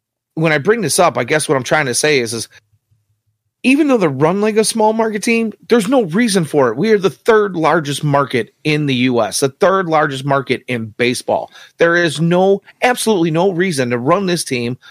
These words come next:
like a small market baseball team. The difference between White Sox fans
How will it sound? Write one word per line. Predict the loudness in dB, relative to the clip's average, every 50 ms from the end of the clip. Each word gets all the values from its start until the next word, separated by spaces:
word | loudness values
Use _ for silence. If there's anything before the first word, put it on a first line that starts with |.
| -20 -20 _ _ _ _
like | 0 0 2 2
a | 0 -2 -2
small | -4 -6 -4 -2 0 2 2 2 2
market | 0 0 0 0 0 0 -2 -4 0
baseball | 0 0 0 0 0 0 0 -2
team. | 0 -2 -6 -6 -6 -10 -14 -20 -20 -20 _ _ _ _
The | -2 -2 -2
difference | 2 0 0 0 0 -2 -2 -2 -2
between | -4 -4 -4 -2 -2 0 0 0 0 0 -2 -4 -8 -16 _ _ _ _ _
White | -2 2 2 2 2 0
Sox | 0 2 2 0 0 0
fans | 0 0 2 2 0 -2 -4 -6 -10